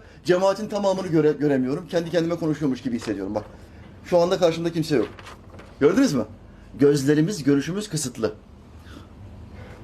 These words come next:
Agah olan bir kişi yani her an Allah'ın kendisini işittiğini ve gördüğünü bilen, emin olan, yakini olarak bunu idrak eden bir insan asla birisinin gıybetini yapamaz.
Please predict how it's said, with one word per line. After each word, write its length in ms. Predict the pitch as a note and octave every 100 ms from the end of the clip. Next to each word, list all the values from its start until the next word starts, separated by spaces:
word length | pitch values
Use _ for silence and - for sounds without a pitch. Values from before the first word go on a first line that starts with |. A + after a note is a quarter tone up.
| -
Agah 440 | B2+ C3+ G3 G3
olan 280 | D#3+ C#3+ A#2+
bir 80 | -
kişi 240 | A#2+ E3
yani 360 | D3+ C#3+ D3+ C#3
her 180 | C3 G#3
an 280 | A3 B2+ C#3+ G#3 - - - - - A#2+
Allah'ın 460 | C#3 D3+ E3 F#3+
kendisini 480 | D#3 D3 D3+ D#3 D#3+
işittiğini 680 | C3 C#3 C3 - C#3+ E3 A3 - - - - - - - - - -
ve 80 | D#3+
gördüğünü 720 | C3 D3+ D3+ C#3 D#3 E3 D#3+ - - - - -
bilen, 420 | C3+ E3+ E3 B2 - D3
emin 240 | E3+ G3
olan, 240 | F#3+ G#3
yakini 440 | F3 D3+ F#3+ G3+ A#3+
olarak 320 | G3+ F3 D3+
bunu 160 | F3+ E3
idrak 320 | D3+ F3 D#3+
eden 240 | D3 C#3+
bir 60 | D3+
insan 360 | D3+ - G#3+ - - - - -
asla 460 | A#2+ D#3 - D3+ C3+
birisinin 360 | C3 C3 C3 A#2+
gıybetini 360 | A#2 A2 A2+
yapamaz. 520 | G#2+ B2 A#2+ F2+ -